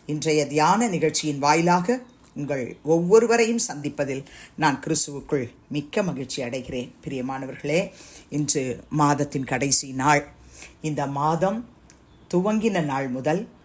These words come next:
இந்நாள் வரை நீதிமொழி இருபத்தி மூன்று பதினெட்டுல நமக்கு வாக்கு கொடுத்த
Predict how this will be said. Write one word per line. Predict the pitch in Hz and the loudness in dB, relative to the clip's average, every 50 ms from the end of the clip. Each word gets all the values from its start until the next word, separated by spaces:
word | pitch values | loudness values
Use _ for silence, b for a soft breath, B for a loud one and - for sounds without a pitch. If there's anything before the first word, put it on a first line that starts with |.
| b b b _ - | b b b _ -6
இந்நாள் | 151 151 147 147 156 165 185 208 226 220 | -4 -2 0 2 4 4 6 4 4 4
வரை | 160 156 143 127 131 147 170 190 214 - - - - - - - - - - - | 2 0 -2 0 0 0 0 -2 -2 -8 -18 -20 -20 -20 -20 -20 -20 -18 -8 -2
நீதிமொழி | 147 165 175 175 170 139 147 143 143 135 131 | 0 2 2 2 2 0 0 0 -2 -2 0
இருபத்தி | 147 160 175 185 170 - - 160 139 | 0 2 2 2 0 0 -2 -2 -2
மூன்று | 135 143 165 185 170 151 147 - - - - - - - | 0 0 -2 -2 -2 -4 -6 -8 -12 -16 -20 -20 -10 -4
பதினெட்டுல | - 151 143 170 175 190 185 180 - 196 175 160 143 - - | -4 -2 0 2 2 2 2 2 2 4 4 4 4 2 -2
நமக்கு | 147 147 139 139 - 131 | -4 -4 -4 -4 -4 -4
வாக்கு | 123 139 175 - - 170 | -2 -2 -2 -2 -6 -4
கொடுத்த | - 160 143 - - - 143 135 | -2 -2 -2 -2 -2 -4 -4 -4